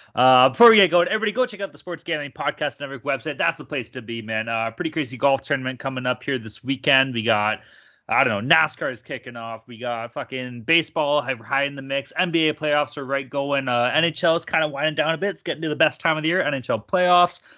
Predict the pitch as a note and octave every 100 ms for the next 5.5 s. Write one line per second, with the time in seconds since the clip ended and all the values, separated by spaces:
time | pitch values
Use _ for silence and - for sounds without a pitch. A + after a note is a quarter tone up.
0 | _ A2+ A#2+ F#3 C#4+ - G3+ G3 F3+ E3+
1 | F#3 E3 D#3 D3+ D3+ C#3 D3+ - D3 C3+
2 | - C#3 C#3 C#3+ B2+ - A3+ F#3 F3+ E3
3 | D3+ D#3 C3+ F#3 A3+ F3 E3 F3 D#3 A#2+
4 | A#2+ C#3+ D#3 - F#3 E3+ E3+ D3 D#3 -
5 | D#3+ - D#3 D#3